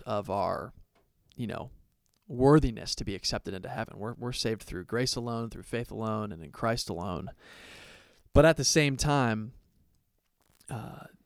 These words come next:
just 'cause something is not salvific or just 'cause something is not essential for salvation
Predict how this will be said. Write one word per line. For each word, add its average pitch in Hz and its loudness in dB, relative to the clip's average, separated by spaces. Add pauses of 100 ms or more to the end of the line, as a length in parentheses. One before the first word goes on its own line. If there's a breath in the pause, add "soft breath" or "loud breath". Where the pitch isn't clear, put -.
(260)
just - 6
'cause 123 4
something 139 4
is 113 -6
not 117 -2
salvific - -4
or - -10
just 127 -2
'cause 123 0
something 117 0
is 107 -2 (100)
not 143 4
essential - 2
for 120 -8
salvation 110 0